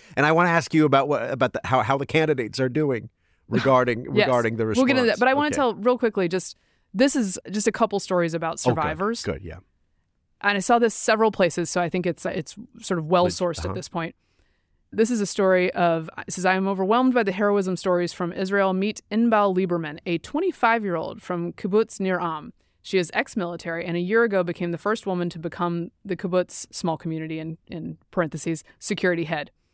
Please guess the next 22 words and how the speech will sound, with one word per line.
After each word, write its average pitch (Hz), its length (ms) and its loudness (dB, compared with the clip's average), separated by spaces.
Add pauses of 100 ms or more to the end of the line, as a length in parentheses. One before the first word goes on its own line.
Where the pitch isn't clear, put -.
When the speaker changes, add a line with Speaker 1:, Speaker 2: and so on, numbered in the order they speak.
(320)
Speaker 2:
When 190 160 0
a 180 60 -2
thousand 226 340 2
terrorists 175 340 2
crossed - 380 0
the 240 80 0
border 180 240 -2
from 165 160 -10
Gaza, 156 260 -8
she - 160 -14
quickly 240 320 -2
understood 180 340 -4
what 165 140 -8
was - 120 -10
happening, 185 420 -10 (160)
alerted 196 380 2
the 196 80 0
kibbutz, 175 480 -6 (280)
first 196 220 -2
responders, 175 520 -6
all 185 180 0
civilians, 170 520 -4